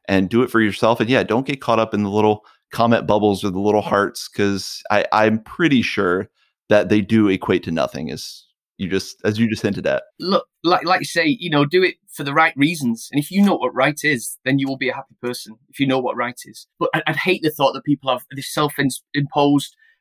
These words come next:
Speaker 2: pressure to, you know, I've caught myself doing it, like, "Oh, I've not posted for a few weeks now." Well, does anybody even care?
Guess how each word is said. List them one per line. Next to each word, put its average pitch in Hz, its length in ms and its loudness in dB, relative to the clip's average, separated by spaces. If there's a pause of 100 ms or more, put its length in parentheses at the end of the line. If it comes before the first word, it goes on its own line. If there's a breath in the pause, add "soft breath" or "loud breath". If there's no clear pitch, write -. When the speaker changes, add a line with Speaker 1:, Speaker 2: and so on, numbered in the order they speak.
Speaker 2:
pressure 160 320 -4
to, 135 280 0 (480)
you 202 80 4
know, 190 60 6
I've 208 160 2
caught 381 180 -2
myself 214 320 -4
doing 214 200 -2
it, 147 100 -2
like, - 180 -4
"Oh, 147 60 -8
I've 147 100 -14
not 160 160 -10
posted 156 360 -6
for - 100 -12
a - 220 -20 (100)
few 143 180 -2
weeks - 320 -2
now." 117 220 -4 (240)
Well, 214 240 -2 (240)
does 160 140 0
anybody 190 320 4
even 131 180 0
care? 175 400 -2